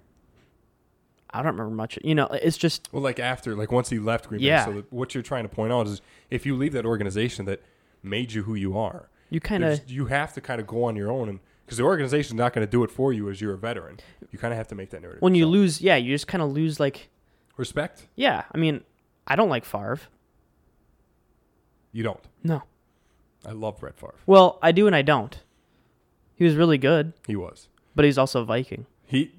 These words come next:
Speaker 2: that is definitely a sour taste.
Speaker 1: And that's what I mean. That's what I'm getting at. I think Favre, or not Favre, I think Rodgers realizes that.
Speaker 2: Mm-hmm.
Speaker 1: Where, like, I like Favre, and he's one of the best quarterbacks I've watched. Not the best, but one. And, but it's also, like,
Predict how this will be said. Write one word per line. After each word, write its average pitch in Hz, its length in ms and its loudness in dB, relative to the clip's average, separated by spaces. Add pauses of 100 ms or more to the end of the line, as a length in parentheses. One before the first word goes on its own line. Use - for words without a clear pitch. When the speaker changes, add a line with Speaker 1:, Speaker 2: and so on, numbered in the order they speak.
(800)
Speaker 2:
that 156 260 -4
is 135 140 -8
definitely 127 380 -4
a 101 40 -6
sour 101 300 -4
taste. - 460 -12
Speaker 1:
And 165 100 4
that's 175 160 6
what 180 80 6
I 160 80 6
mean. 131 280 -2
That's 160 180 0
what 165 80 4
I'm 151 100 -2
getting 131 220 -4
at. 107 120 -8
I 120 60 -2
think 165 220 -2
Favre, 143 260 4
or 143 120 0
not 143 160 -4
Favre, 113 260 -4
I 131 40 -4
think 147 220 -8
Rodgers 131 340 -4
realizes 113 520 -6
that. - 220 -14 (160)
Speaker 2:
Mm-hmm. 101 260 -14 (220)
Speaker 1:
Where, 160 140 6
like, 147 280 4 (220)
I 135 100 4
like 156 180 6
Favre, 113 320 -2 (180)
and 143 100 -2
he's 127 260 -4 (400)
one 156 180 4
of 147 60 2
the 143 60 4
best 131 180 2
quarterbacks 131 420 0
I've 113 120 -4
watched. 110 440 -6 (180)
Not 131 160 -2
the 117 120 -4
best, 101 260 -6
but - 80 -8
one. 110 260 -8 (500)
And, 147 360 0 (1040)
but 160 280 6
it's 185 140 2
also, 170 200 0
like, 160 180 2